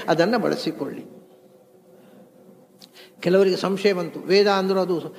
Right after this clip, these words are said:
ವೇದದಲ್ಲಿ ಸತ್ಯವೋ ಸುಳ್ಳು ಹೇಗೆ ಗೊತ್ತು? ಅದಕ್ಕೆ ಕೆಲವರು ಸತ್ಯವೇದ ಅಂತ ತಮ್ಮ ಗ್ರಂಥಕ್ಕೆ ಹೆಸರಿಟ್ಕೊಂಡ್ರು. ಸತ್ಯವೇದ ಅಂತ ಹೇಳಿದ ಕೂಡಲೇ ಇದು ಸತ್ಯನಾರಾಯಣ ಕಥೆ ಇದ್ದಾಗೆ, ಸತ್ಯವೇದ ನಮ್ಮ ಸುಳ್ಳು ನಾರಾಯಣ ಒಬ್ಬ ಇದ್ದಾನ?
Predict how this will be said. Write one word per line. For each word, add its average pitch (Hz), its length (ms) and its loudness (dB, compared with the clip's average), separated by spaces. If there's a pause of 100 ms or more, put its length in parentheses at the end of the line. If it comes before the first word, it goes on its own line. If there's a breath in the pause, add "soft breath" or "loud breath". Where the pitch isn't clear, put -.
(140)
ವೇದದಲ್ಲಿ 214 340 4
ಸತ್ಯವೋ 214 380 2
ಸುಳ್ಳು 196 240 4
ಹೇಗೆ 185 180 2
ಗೊತ್ತು? 170 540 -4 (220)
ಅದಕ್ಕೆ 208 220 0
ಕೆಲವರು 208 220 4
ಸತ್ಯವೇದ 202 540 4
ಅಂತ 185 200 -2
ತಮ್ಮ 190 580 -4
ಗ್ರಂಥಕ್ಕೆ 170 380 -4
ಹೆಸರಿಟ್ಕೊಂಡ್ರು. 156 680 -4 (300 loud breath)
ಸತ್ಯವೇದ 214 540 4
ಅಂತ 196 240 2
ಹೇಳಿದ 190 220 4
ಕೂಡಲೇ 190 200 4
ಇದು 180 140 2
ಸತ್ಯನಾರಾಯಣ 196 600 2
ಕಥೆ 175 280 0
ಇದ್ದಾಗೆ, 147 260 -2
ಸತ್ಯವೇದ 185 480 2
ನಮ್ಮ 170 200 -2
ಸುಳ್ಳು 220 260 4
ನಾರಾಯಣ 170 260 2
ಒಬ್ಬ 147 180 2
ಇದ್ದಾನ? 135 280 2